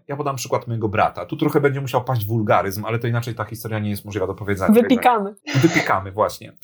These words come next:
Speaker 1: Miałem, e, na pierwszym roku studiów, uczyłem się o tym, mój brat miał dziewięć lat, pozdro Filip w ogóle. I dowiedziałem się o tym, że właśnie dziecko gdzieś tam przed tym okresem dorastania, ono nie rozważa abstrakcyjnie wartości jakoś specjalnie.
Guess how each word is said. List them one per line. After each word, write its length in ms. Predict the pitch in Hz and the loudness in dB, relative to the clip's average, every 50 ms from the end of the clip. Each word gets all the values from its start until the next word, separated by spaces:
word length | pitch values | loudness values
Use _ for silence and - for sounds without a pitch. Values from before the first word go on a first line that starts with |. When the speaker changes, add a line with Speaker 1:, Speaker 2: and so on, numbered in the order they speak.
| - - _ _ _ _ - | -20 -20 _ _ _ _ 0
Speaker 1:
Miałem, 400 | 120 127 127 123 123 123 120 123 | 2 4 4 4 4 2 0 -4
e, 60 | 123 120 - 117 113 113 113 110 110 110 110 - - | -4 -6 -4 -4 -2 -2 0 0 0 -2 -2 -2 -4
na 80 | 120 | -2
pierwszym 260 | 120 156 156 - 151 | 0 0 0 0 -4
roku 140 | 139 - 127 | -6 -6 -8
studiów, 540 | - - - 110 95 107 139 165 165 - - _ | -8 -6 -6 -2 0 0 0 0 -2 -6 -14 _
uczyłem 300 | - 117 - 120 107 101 | -16 -4 0 0 0 0
się 120 | - - - | -2 -4 -2
o 100 | 110 104 | -4 -2
tym, 280 | - 135 143 165 165 120 | -2 -2 -2 -2 -2 -2
mój 100 | 113 107 | -2 -2
brat 260 | 101 - 117 120 - | 0 0 -2 -2 -2
miał 120 | 123 110 101 | -2 -4 -2
dziewięć 380 | 95 95 87 101 90 - - | -4 -6 -8 -8 -8 -6 -6
lat, 200 | 87 82 85 - | -4 -6 -6 -6
pozdro 300 | - 107 98 - - 95 | -6 -6 -6 -4 -6 -8
Filip 320 | - - 87 69 71 82 - | -6 -6 -10 -10 -12 -14 -14
w 40 | |
ogóle. 300 | 78 - 78 85 87 - - - - - - - - - - _ | -8 -4 -2 -2 -2 -4 -6 -12 -12 -12 -12 -14 -16 -20 -18 _
I 280 | - 123 120 113 107 - | 4 6 6 6 6 2
dowiedziałem 360 | 120 117 123 139 180 220 226 | 0 -2 0 0 -2 -4 -4
się 140 | - - - | -4 -2 0
o 100 | 107 104 | 0 0
tym, 200 | - 151 165 196 | 0 0 -4 -2
że 100 | 165 143 | -2 -2
właśnie 460 | 143 131 120 139 135 131 123 123 - _ | -4 -4 -4 -2 -2 -4 -4 -4 -10 _
dziecko 520 | 104 101 135 151 190 - - - - 110 104 | -6 2 2 2 2 2 -2 0 2 2 2
gdzieś 160 | 98 113 - | 0 -4 -4
tam 260 | - 123 117 113 113 - _ _ _ _ | -2 -2 -2 -2 -6 -10 _ _ _ _
przed 240 | - - 165 170 170 | -2 0 0 2 2
tym 120 | 147 127 | 0 0
okresem 200 | 113 110 - 123 | 0 -2 -2 -4
dorastania, 580 | 117 113 117 110 - - 98 98 107 135 165 - | -2 -2 -2 -2 -2 -4 -4 -4 -2 -2 -2 -2
ono 180 | 160 143 147 | -2 -4 -4
nie 160 | 147 147 147 143 | -4 -2 -2 0
rozważa 480 | 151 139 131 131 170 196 202 208 185 | 0 -2 2 2 2 2 4 2 0
abstrakcyjnie 840 | - - - - - - 143 143 - - - 160 160 156 151 143 135 | 0 -2 -4 -8 -12 -8 -8 -8 -8 -4 4 4 4 4 6 4 4
wartości 560 | 123 123 117 - 101 92 85 - - - - | 4 4 2 2 -2 -2 -2 -4 -8 -10 -12
jakoś 220 | 98 87 - 82 - | -14 -12 -12 -14 -14
specjalnie. 580 | - - 90 - - 101 95 82 90 95 92 | -14 -16 -12 -2 2 2 2 2 0 -8 -16